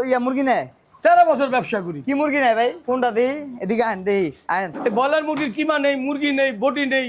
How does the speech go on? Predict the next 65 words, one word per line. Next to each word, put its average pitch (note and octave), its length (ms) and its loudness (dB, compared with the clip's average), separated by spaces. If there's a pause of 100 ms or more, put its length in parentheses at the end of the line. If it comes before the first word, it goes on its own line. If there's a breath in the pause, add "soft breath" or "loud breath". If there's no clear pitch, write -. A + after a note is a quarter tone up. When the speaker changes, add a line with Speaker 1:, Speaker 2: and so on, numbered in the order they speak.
Speaker 1:
আহেন C4 240 0
না, D#4+ 140 0
এদিকে D4+ 220 0
আহেন, D4+ 140 0
Speaker 2:
আপনি D4+ 160 0
Speaker 1:
আপনি। D#4 120 2
Speaker 2:
দেখেন, D#4+ 320 2
আপনি A3+ 160 -8
দেখেন। C4 180 0
Speaker 1:
না, A3+ 180 0
দেখতে A3 260 -2
Speaker 2:
আপনি D4 140 0
আরো D#4 80 2
Speaker 1:
মনে D#4 100 -2
হয়। C#4 40 2
Speaker 2:
কিছু D4 240 0
যাচাই C#4+ 300 0
করেন। G#3+ 180 -4
Speaker 1:
না, F#3 100 -18
Speaker 2:
দরকার B3+ 220 4
Speaker 1:
আমার - 20 4
Speaker 2:
পড়লে D4 140 0
Speaker 1:
তো D4 40 2
Speaker 2:
আপনি D#4+ 120 2
Speaker 1:
দেখতে D4 140 -2
Speaker 2:
মিডিয়া, D4+ 240 4
Speaker 1:
হয়। C4 240 -2
Speaker 2:
আরো C4+ 120 0
চারটা C#4 320 -2
মিডিয়া B3 280 -2
ডাকবেন। G3+ 280 -2
Speaker 1:
মিডিয়ার C#4+ 360 2
কি B3+ 80 -2
আছে? F3 240 -6 (160)
Speaker 2:
তা A#3+ 80 -2
আপনি C4 160 -6
ভয় C4+ 260 0
দেখান D4 260 0
কে? G3 100 -4
আমি, E3+ 160 -2
Speaker 1:
ভয় C4 140 0
দেয় D4+ 240 0
মু-, C4 120 -2
মানে C4+ 120 0
Speaker 2:
আমি D#4 140 0
তেরো E4+ 320 2
চোদ্দ F4 160 0 (100)
বছরের C#4+ 260 -2
Speaker 1:
এটা, C4 60 -4
Speaker 2:
ব্যবসায়ী। D#4 380 2 (160)
Speaker 1:
এটা F4 160 0 (140)
কি D#4 120 2
মুরগি? D#4 260 0
এই, C4 120 2
Speaker 2:
এটা C4+ 120 0
Speaker 1:
এটা D4 100 0
কি A#3 80 -4
Speaker 2:
ব্রয়লার D#4+ 300 0
মুরগি, B3+ 280 0
ব্রয়লার। A#3+ 420 0
Speaker 1:
তো A#3+ 60 -4
এই C#4 160 0
জায়গা D4+ 200 -2
থেকে D#4 220 -4
ভাই D4 120 2